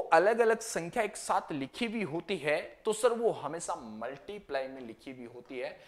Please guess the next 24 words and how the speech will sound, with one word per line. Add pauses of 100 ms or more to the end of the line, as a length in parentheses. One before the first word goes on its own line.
(200)
कई
बार
multiply
प्रदर्शित
नहीं
किया
जाता
है, (260)
लेकिन
वो
actually
में (280)
वह
संख्या
multiply
में
होती
है। (260)
तो (200)
टू (160)
ए
is
equals
to